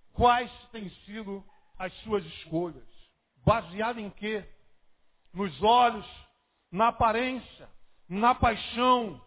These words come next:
na razão, na lógica. Como você tem escolhido? A Bíblia diz que a mulher de Ló olhou para trás. Ela, ao sair de Sodoma, Deus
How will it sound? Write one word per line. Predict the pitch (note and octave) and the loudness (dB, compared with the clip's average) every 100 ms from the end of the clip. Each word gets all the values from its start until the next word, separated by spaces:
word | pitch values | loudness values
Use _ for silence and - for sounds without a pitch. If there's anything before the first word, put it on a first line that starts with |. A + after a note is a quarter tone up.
| _ _ - | _ _ -10
na | G3 A3+ C#4+ | -2 2 2
razão, | A#3 A#3 F3 G#3 B3+ B3 A3 C#3+ _ _ - | 2 -4 -6 -2 0 0 -2 -14 _ _ -12
na | G#3 C#4 C4 | 0 4 6
lógica. | B3 C4+ C4+ - F3 - C3+ - _ _ _ _ _ _ | 10 10 8 -2 -12 -20 -20 -20 _ _ _ _ _ _
Como | - F4+ F4 C#4+ G#3 D#3 | 8 10 10 8 -4 -6
você | - G#3 - G#3 | 0 0 0 -12
tem | - G3 G#3 F#3+ - - - _ _ | -6 -4 -4 -8 -16 -20 -20 _ _
escolhido? | - - F#3+ E3 D3+ B2 A2 - _ _ _ _ _ _ _ _ _ - - | -12 -8 -4 -2 -2 -6 -12 -20 _ _ _ _ _ _ _ _ _ -16 -8
A | A3 | 0
Bíblia | D#4 | 0
diz | D4+ D#4+ - | 0 -10 -6
que | D#4 C#4+ A3 - - | -2 0 -2 -6 -4
a | D#4+ | -2
mulher | D4 E4+ D4+ C4 | -2 -2 -2 -4
de | D4 | 0
Ló | C#4+ D#4+ D4+ | 6 10 10
olhou | C4 D4 F4 D#4+ - | 8 4 4 4 -2
para | B3 F#3+ | -6 -6
trás. | - E3+ C3 - _ _ _ _ _ _ _ _ _ _ _ _ _ _ _ | -10 -12 -12 -14 _ _ _ _ _ _ _ _ _ _ _ _ _ _ _
Ela, | F3 G#3+ A3 F3+ B2 - _ _ _ _ _ _ _ _ _ _ _ _ _ _ _ _ _ _ - | -2 2 4 4 -2 -12 _ _ _ _ _ _ _ _ _ _ _ _ _ _ _ _ _ _ -10
ao | E3 | -10
sair | - G#3+ | -8 -10
de | G3+ | -8
Sodoma, | A#3+ F#3 G3+ A3+ G#3+ | -8 -4 -2 -2 -4
Deus | G3+ | -8